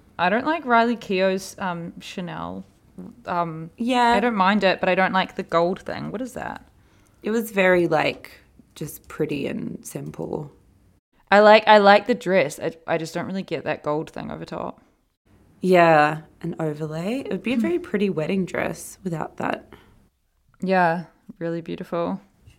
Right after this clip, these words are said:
Speaker 2: She's so, uh, Daisy Jones and the Six getting nominated, like, absolutely killed me when it was announced. It was, like, Sam Claflin nominated for Best Actor for <laughs> Daisy Jones and the Six. I was like,
Speaker 1: Stop.
Speaker 2: "Stop it right now."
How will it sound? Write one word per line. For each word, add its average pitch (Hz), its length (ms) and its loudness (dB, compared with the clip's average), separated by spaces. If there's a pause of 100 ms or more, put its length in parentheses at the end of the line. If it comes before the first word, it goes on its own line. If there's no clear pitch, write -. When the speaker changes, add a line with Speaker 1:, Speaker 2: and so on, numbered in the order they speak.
(140)
Speaker 2:
She's - 240 -8
so, 208 80 -4 (100)
uh, 180 40 0
Daisy 170 420 2
Jones 254 280 -2
and 285 120 -2
the 269 40 -4
Six - 320 -6
getting 165 240 0
nominated, 147 520 -4
like, - 240 -6
absolutely 151 800 -8
killed 139 480 -10
me 143 180 -2
when 147 140 -4
it - 60 -8
was - 120 -10
announced. 87 460 -4
It - 40 -4
was, 190 120 -4
like, 196 160 0
Sam 160 400 -4
Claflin 240 520 -4
nominated 160 400 -2
for 247 120 -2
Best 202 420 0
Actor 196 320 2
for 285 120 -6
<laughs> - 20 -2
Daisy 220 440 0
Jones 294 400 -2
and 254 140 -2
the 254 80 -2
Six. 190 460 -6
I - 60 -2
was 269 100 -4
like, 285 180 -6
Speaker 1:
Stop. 139 320 0
Speaker 2:
"Stop 214 260 2
it 208 200 0
right 170 360 2
now." 143 440 -4